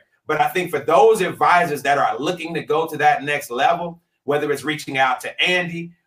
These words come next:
reaching out to any other coach that you're looking, you've gotta have somebody look at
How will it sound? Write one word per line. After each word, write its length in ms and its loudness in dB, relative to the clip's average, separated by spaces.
reaching 320 -4
out 180 2
to 160 -12
any 240 -4
other 240 0
coach 380 -4
that 160 -4
you're 100 0
looking, 220 -2
you've 400 -6
gotta 300 4
have 340 2
somebody 560 2
look 340 -4
at 280 6